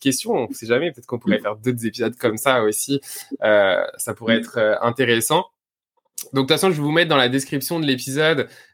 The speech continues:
euh, nos réseaux sociaux, comme ça, vous pourrez nous joindre.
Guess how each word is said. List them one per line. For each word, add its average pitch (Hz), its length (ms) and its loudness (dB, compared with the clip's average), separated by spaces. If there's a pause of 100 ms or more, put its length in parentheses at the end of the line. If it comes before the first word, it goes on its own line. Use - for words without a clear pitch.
euh, 117 520 4
nos 139 180 0
réseaux 127 220 2
sociaux, 165 420 -2
comme 120 160 -2
ça, 135 160 -6
vous 123 120 -4
pourrez 117 280 -6
nous 117 180 -4
joindre. 151 560 -2